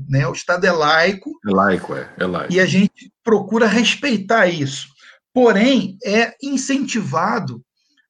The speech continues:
Speaker 1: a que o direito também à sua expressão religiosa seja garantido pros meninos e pras meninas.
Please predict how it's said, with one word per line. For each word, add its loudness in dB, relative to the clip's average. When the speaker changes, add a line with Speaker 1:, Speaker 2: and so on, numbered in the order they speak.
Speaker 1:
a 0
que -2
o 0
direito 0
também -2
à -6
sua -4
expressão -4
religiosa -4
seja -2
garantido -2
pros -8
meninos -2
e -10
pras -2
meninas. 0